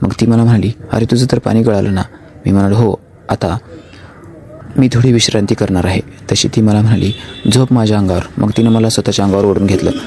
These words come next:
आम्ही दोघे पण नागडेस तिच्या पलंगावर पडलो होतो. मग काही वेळ पडल्यानंतर मी तिला म्हणालो, "काका व काकू उठतील, आता मी घराकडे जातो."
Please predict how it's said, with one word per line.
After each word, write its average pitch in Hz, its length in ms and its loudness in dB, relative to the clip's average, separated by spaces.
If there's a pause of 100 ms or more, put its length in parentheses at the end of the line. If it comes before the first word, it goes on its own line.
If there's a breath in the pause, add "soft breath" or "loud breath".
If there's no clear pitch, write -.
(160)
आम्ही 110 220 2
दोघे 110 240 2
पण 110 140 0
नागडेस 98 400 0
तिच्या - 180 -2
पलंगावर 95 320 -2
पडलो 82 240 -2
होतो. 107 200 -2 (480 loud breath)
मग 123 80 2
काही 107 220 0
वेळ 113 120 2
पडल्यानंतर 104 500 0
मी 104 140 2
तिला 101 140 0
म्हणालो, 98 220 0 (460 loud breath)
"काका 90 480 -2
व - 80 2
काकू 110 300 -2
उठतील, - 300 -2 (360 loud breath)
आता 101 180 0
मी 110 120 2
घराकडे 107 320 0
जातो." 87 280 -2